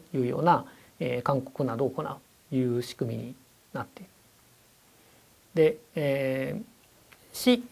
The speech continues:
あの、ち-、景観地区、あるいは、あの、いろんな地区を、えー、指定することができて、例えば、高知だと高知県全体についてルールを作るっていうのはあんまり現実的でないので、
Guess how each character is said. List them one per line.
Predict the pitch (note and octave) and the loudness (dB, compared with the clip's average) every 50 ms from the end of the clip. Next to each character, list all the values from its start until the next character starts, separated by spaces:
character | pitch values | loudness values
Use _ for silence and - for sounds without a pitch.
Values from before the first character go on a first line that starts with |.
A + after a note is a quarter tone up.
| - - - | -18 -6 -4
あ | F#3 D#3+ E3 | 0 2 4
の、 | E3 D#3+ D#3 D3+ D#3 D#3 - | 4 6 6 4 4 2 -2
ち-、 | - - - - - - | -8 -10 -10 -10 -8 4
景 | - G3+ G#3 | 6 6 8
観 | G#3 A#3 A#3+ A3 | 10 10 8 8
地 | A3+ - | 6 8
区、 | - A3 E3 C#3 - - - - | 8 8 8 8 6 0 -4 -2
あ | E3+ D#3 | 2 4
る | D#3 D3 | 6 8
い | C3+ | 8
は、 | C3 C3 B2 C3+ C#3 C#3 | 8 8 6 4 2 2
あ | D3 | 0
の、 | C#3 C#3 C3+ C3 C3 - - | 2 2 2 2 0 2 2
い | G3 | 4
ろ | F#3 G3 | 6 6
ん | G3+ G3 | 8 8
な | G3+ G3 | 6 4
地 | G3 - - | 2 2 6
区 | A3+ G3+ F#3 F3 E3 D#3+ D#3 D3+ D3 D3 D#3+ F#3 | 8 10 12 12 12 12 10 10 10 10 10 10
を、 | F3+ D3 B2 - - - - - - | 10 10 8 4 -4 -14 -20 -10 -6
え | D#3+ C#3 C3+ C3 | -4 -2 -2 -2
ー、 | C#3 | -2
指 | C#3 - | -4 0
定 | - - E3+ D#3+ | 6 8 8 8
す | D#3 - E3 | 8 6 0
る | D#3 | 0
こ | - E3 D3+ | 0 2 2
と | D#3+ | 2
が | C#3+ - - | 0 -2 -4
で | C3 | -10
き | - - | -12 -8
て、 | - - - - - - - - - - - | -8 -8 -8 -8 -12 -18 -20 -20 -20 0 2
例 | - - - | 6 8 8
え | D#3+ | 8
ば、 | C3+ B2 A#2 - - - - - _ _ _ _ - | 8 6 4 0 -4 -14 -20 -20 _ _ _ _ 2
高 | - - E3 D#3 | 6 8 8 8
知 | D#3 C#3+ | 8 4
だ | B2+ C3+ - | 2 4 6
と | F#3 - | 6 6
高 | - - F#3+ G3+ G3+ | 10 10 10 10 10
知 | G3+ - | 10 8
県 | - F#3 D3+ C#3+ | 6 8 8 8
全 | C3 E3+ G3 G3+ G3+ G3+ | 8 8 10 10 8 6
体 | G3+ - - F#3+ F#3 F#3+ G3 F#3 F#3 F3+ | 6 6 8 8 10 10 10 10 10 10
に | F3+ F3+ | 10 8
つ | F3+ - G3 | 8 8 8
い | E3+ D3+ - | 8 8 8
て | C#3+ C3+ | 6 8
ル | C3 D#3 D#3 | 10 10 10
ー | C#3+ | 10
ル | C3 B2 | 8 6
を | A#2 | 6
作 | - - - D#3+ D3 | 2 0 2 2 4
る | B2+ B2+ | 4 4
っ | |
て | B2+ - - | 2 2 -2
い | C#3 | -2
う | |
の | A#2+ B2 | -2 0
は | |
あ | D3+ | 4
ん | F3 | 6
ま | F3 | 6
り | F3 D#3 | 6 8
現 | C3 D3+ D#3 D#3+ D#3 | 8 8 8 8 6
実 | D3 D3 D3 - | 4 2 0 -2
的 | - D3 - - C#3 | -4 -2 0 0 2
で | C3 - - - - - - - - - | 2 0 -2 -4 -12 -20 -20 -16 -6 0
な | - - | 2 2
い | B3+ - - - A3+ G3 | 2 2 0 -6 -8 -8
の | E3 C3+ A#2+ | -4 0 4
で、 | C3 D3+ C3 - | 6 6 6 4